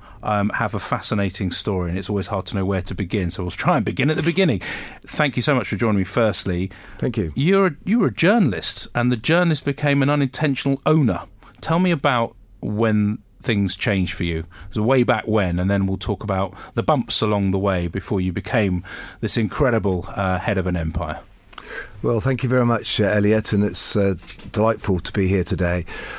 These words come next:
Speaker 2: Uh, yes, I was a journalist. I worked on, uh, evening newspaper in Sheffield after I left university. I did that for three years, and then I kind of joined the Daily Express in Manchester. I was a kind of investigatory,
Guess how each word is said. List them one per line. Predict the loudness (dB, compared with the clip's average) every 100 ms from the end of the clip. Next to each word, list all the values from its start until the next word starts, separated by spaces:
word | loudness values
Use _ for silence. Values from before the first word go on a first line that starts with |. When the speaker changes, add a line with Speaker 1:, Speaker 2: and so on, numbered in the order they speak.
| -6
Speaker 2:
Uh, | -2 2
yes, | 2 2 2
I | 2
was | 2 0
a | 0
journalist. | 2 2 2 2 2
I | 2
worked | 4 2 0 0
on, | 2 2 2 -2 -8 -16 -16 -4
uh, | -2 -2 0
evening | 2 2 2
newspaper | 2 0 0 0 2 0 0
in | 0 0 0
Sheffield | 2 0 0 0 2 2
after | 0 0 0 0
I | 2
left | 0 0 0
university. | 0 2 0 -2 0 0 0 -6 -16 -16 -6
I | -2
did | -2 0
that | -2 -2
for | -4
three | 0 0 2
years, | 2 2 0 -2 -6
and | -2 0 2 2 2
then | 2 4 2 0
I | -2 -2
kind | 0 0 0
of | 0
joined | 2 2 4 2
the | 2 2 -2 -10 -20 -8 0
Daily | 2 0
Express | -2 -2 -2 0
in | 2
Manchester. | 0 0 -4 0 0 2
I |
was | 0 -2
a | -2
kind | 0
of | 0
investigatory, | 0 0 -2 -2 -2 0 0 0 0